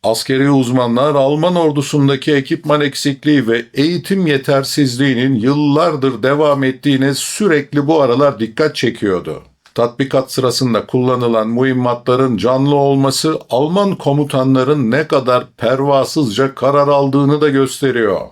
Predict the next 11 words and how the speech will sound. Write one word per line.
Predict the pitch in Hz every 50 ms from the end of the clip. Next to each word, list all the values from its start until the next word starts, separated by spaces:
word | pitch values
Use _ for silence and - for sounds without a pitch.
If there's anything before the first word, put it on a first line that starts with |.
| _ _ -
Olay | 110 117 127 131 131 135
sonrası | 135 - 139 131 127 131 127 - - 135
yapılan | 127 120 117 - - 113 104 98 92
soruşturmanın | - - - 135 131 135 131 - - - 131 131 139 139 139 139 139 135 120
da | 110 104
son | - - - 143 151 151 147 143
derece | 147 143 139 131 127 135
yavaş | 117 107 - 135 139 147 156 147 147 -
ilerlemesi | 156 139 147 147 143 139 143 139 135 139 135 135 - 156 160 - - - -
Alman | 113 117 127 131 139 139 147 156 151 135 120 107
bürokrasisinin | 113 113 120 113 - - 123 120 113 - - 117 - - 127 117 123 139 151 151